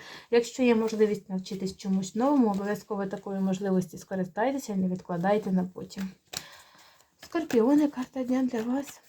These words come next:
Для скорпіонів випадає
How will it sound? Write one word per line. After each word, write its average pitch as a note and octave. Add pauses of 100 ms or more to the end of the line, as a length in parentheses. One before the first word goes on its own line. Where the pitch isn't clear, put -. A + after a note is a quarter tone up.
(3000)
Для D4+
скорпіонів E4
випадає A#3+